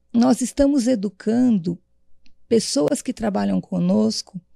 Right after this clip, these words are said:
alguns moram em locais que não tem nem a coleta de lixo normal.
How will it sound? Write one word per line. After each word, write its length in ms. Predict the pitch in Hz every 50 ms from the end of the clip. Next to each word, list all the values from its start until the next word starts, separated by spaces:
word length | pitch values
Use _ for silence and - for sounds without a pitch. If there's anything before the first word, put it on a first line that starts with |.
| _ _ _ _ _ - - _ _
alguns 680 | - 214 208 208 196 185 214 254 277 269 247 - -
moram 500 | - 214 214 233 254 269 262 208 196 196 208
em 120 | 208 202
locais 480 | 202 214 196 190 - - 233 247 247 -
que 120 | - 240
não 120 | 233 240 226
tem 160 | - 233 233
nem 240 | 226 226 247 254 254
a 60 | 240
coleta 540 | - - 240 220 214 214 220 233 - 247 226
de 120 | 190 214
lixo 300 | 202 220 220 208 - 233
normal. 440 | 226 233 226 214 208 208 196 202